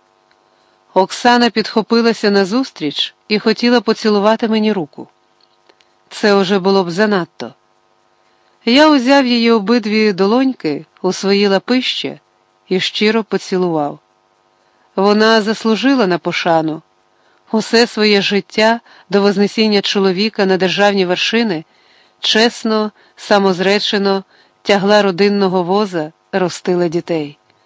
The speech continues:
Сердечно вітаю вас, пані Оксано, на наших неудобах,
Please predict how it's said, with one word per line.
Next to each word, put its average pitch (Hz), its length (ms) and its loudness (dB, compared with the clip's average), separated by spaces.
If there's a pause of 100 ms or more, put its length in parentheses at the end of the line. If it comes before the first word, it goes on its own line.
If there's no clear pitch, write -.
(1700)
Сердечно 262 760 2
вітаю 269 440 4
вас, 180 200 -2
пані 196 300 2
Оксано, 185 600 0 (460)
на 220 200 4
наших 208 640 0 (320)
неудобах, 202 920 0